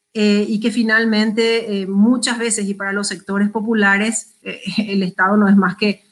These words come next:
eh, un agente de criminalización, de persecución, de, de exclusión. Entonces,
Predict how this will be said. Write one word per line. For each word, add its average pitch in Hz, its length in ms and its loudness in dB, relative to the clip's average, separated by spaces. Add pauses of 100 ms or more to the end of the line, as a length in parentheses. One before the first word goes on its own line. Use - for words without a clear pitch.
(160)
eh, 196 300 -2
un 208 200 2
agente 202 380 -2
de 196 160 0
criminalización, 196 960 0
de 196 80 -2
persecución, 185 1200 -2 (300)
de, 190 480 2
de 196 60 0
exclusión. 190 800 0
Entonces, 214 580 -4